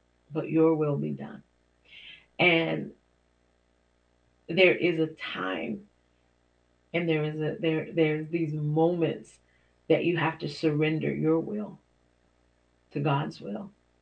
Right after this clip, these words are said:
And that's a level of trust. And the uniqueness that is you, I want to celebrate you today. Yes, you. There's nothing about me that we can say, yes, there are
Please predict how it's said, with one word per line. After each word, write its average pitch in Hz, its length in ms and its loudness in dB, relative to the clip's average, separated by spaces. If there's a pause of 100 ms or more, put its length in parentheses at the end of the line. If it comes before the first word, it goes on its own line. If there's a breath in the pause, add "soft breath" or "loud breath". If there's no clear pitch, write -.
And 160 160 0
that's 147 240 -2
a 160 60 -2
level 147 340 -2
of - 140 -10
trust. - 580 -12 (1300 soft breath)
And 170 560 2 (580)
the 180 120 8
uniqueness 180 1080 2 (800)
that 165 260 4
is 165 200 2
you, 147 300 -4 (1300)
I 175 140 2
want 160 240 0
to 170 100 -8
celebrate 147 640 0
you 147 300 -2 (160)
today. - 380 -10 (580)
Yes, - 340 0
you. 113 180 -2 (400 loud breath)
There's 349 220 8
nothing 330 300 6
about 311 320 10
me 311 260 8 (260 loud breath)
that 277 120 8
we 339 120 10
can 294 160 0
say, - 160 -2 (120)
yes, - 260 -2 (140)
there 165 180 0
are - 100 -8